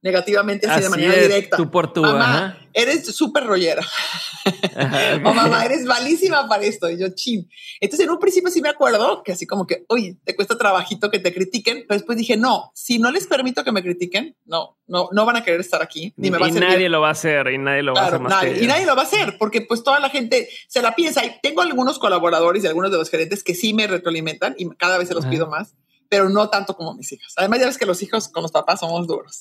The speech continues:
Speaker 2: Claro,
Speaker 1: Entonces, son las
Speaker 2: ajá.
Speaker 1: que son las más duras conmigo. Y este, y, y la, y la, y la, y entonces, la otra cosa fue que cuando empezaron a venir con todo esto que dices de redes, por ejemplo, cuando llegaron, lo primero que me dijeron es, "Mamá, tu página de internet está horrorosa.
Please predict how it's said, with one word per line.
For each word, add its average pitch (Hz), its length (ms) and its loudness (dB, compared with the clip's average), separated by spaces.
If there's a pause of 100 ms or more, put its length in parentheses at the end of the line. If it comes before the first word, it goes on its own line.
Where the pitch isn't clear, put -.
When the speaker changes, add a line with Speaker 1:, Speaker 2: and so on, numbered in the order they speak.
Speaker 2:
Claro, 143 340 0 (140)
Speaker 1:
Entonces, 139 80 0
son - 100 4
las 143 140 4
Speaker 2:
ajá. 180 80 0
Speaker 1:
que 185 160 2 (240)
son 220 140 2
las 226 120 2
más 226 140 2
duras 220 260 0
conmigo. 185 520 0
Y 220 100 2
este, 220 320 0
y, 196 840 0
y 254 40 2
la, 240 160 0
y 254 80 -2
la, 247 240 2
y 247 60 -2
la, 240 260 2
y 254 80 0
entonces, - 420 -4 (800)
la 254 160 2
otra 269 160 0
cosa 302 220 -2
fue 269 180 0
que 269 280 -2 (340)
cuando 233 220 2
empezaron 285 320 0
a 311 100 2
venir 233 300 -2
con 240 120 2
todo 277 80 -4
esto 285 140 -4
que 269 60 -4
dices 262 140 -4
de 226 100 2
redes, 214 420 -2
por 196 100 -4
ejemplo, 175 120 -6
cuando 175 180 2
llegaron, 190 340 0
lo 262 80 -2
primero 202 200 -2
que 220 80 -4
me 180 80 -4
dijeron 202 380 -2
es, 180 160 -4
"Mamá, 185 480 -2 (300)
tu 190 120 -8
página 247 260 -4
de 226 60 -2
internet 170 320 -4
está - 320 -8 (120)
horrorosa. 160 840 0